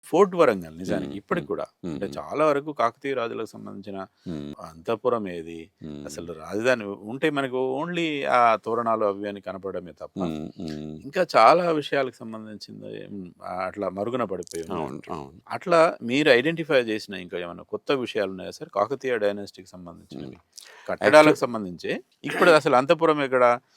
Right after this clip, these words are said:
Speaker 1: వాళ్ళు ఎక్కడ బిల్డింగ్ ఉండేది, వాళ్ళ
Speaker 2: Hmm.
Speaker 1: కోట ఎక్కడ ఉండే, వాళ్ళు ఎక్కడ నివసించేది అనేది మాత్రం ఇప్పటిదాకా
Speaker 2: Hmm.
Speaker 1: ఏమీ
Speaker 2: Hmm.
Speaker 1: లేదు.
Speaker 2: అవును, అవును.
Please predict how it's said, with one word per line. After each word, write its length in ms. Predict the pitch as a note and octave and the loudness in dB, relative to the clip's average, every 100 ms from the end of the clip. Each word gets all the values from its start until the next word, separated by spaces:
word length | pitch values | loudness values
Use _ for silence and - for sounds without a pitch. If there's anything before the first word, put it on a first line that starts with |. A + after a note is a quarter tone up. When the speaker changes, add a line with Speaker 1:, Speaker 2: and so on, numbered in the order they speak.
| _ - | _ 2
Speaker 1:
వాళ్ళు 180 | A#2+ A#2 | 4 4
ఎక్కడ 200 | C#3 D3 | 4 4
బిల్డింగ్ 360 | A#2+ B2+ C#3+ | 4 0 0
ఉండేది, 340 | C3 B2 A#2 A#2 | 0 -2 -2 0
వాళ్ళ 160 | G#2+ | 0
Speaker 2:
Hmm. 140 | F#2+ G2+ | 0 -2
Speaker 1:
కోట 160 | B2+ | 0
ఎక్కడ 240 | C#3+ A#2+ A#2 | 0 0 -2
ఉండే, 240 | A2+ A2 | -2 0
వాళ్ళు 200 | G#2 F#2+ | 0 -2
ఎక్కడ 200 | F2+ A#2+ | -2 -2
నివసించేది 680 | A#2 A2 - A#2+ B2 G#2+ G#2+ | -2 -4 -6 -8 -6 -4 -4
అనేది 280 | G#2 G#2 | -4 -8
మాత్రం 320 | G#2 G#2 - B2 | -10 -14 -12 -12
ఇప్పటిదాకా 340 | G2 F#2+ G2 | -6 -4 -4
Speaker 2:
Hmm. 100 | D2 | -4
Speaker 1:
ఏమీ 160 | G2+ F2+ | -8 -8
Speaker 2:
Hmm. 80 | |
Speaker 1:
లేదు. 120 | E2+ G2 | -2 0
Speaker 2:
అవును, 300 | D#2 D#2+ E2+ | 0 -2 -6
అవును. 240 | - - | -8 -12